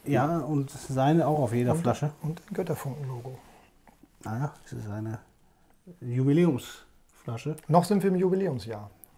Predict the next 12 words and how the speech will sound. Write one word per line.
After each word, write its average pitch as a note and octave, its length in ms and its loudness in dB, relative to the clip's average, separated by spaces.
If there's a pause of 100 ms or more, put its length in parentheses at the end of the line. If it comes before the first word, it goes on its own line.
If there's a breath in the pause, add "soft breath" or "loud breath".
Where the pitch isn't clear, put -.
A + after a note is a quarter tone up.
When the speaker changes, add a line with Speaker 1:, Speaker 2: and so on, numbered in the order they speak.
(120)
Speaker 1:
Naja. - 440 -4 (580)
Speaker 2:
Auch C#3+ 180 -2
wenn D#3+ 160 -6
ich, D3+ 180 -8
äh, C#3+ 220 -6 (180)
die C3+ 80 -10
zehn D#3+ 180 -4
Jahre D3+ 160 -2
noch D3 80 -2
nicht E3+ 160 -4
voll A#2+ 180 -10
hab. A2+ 120 -14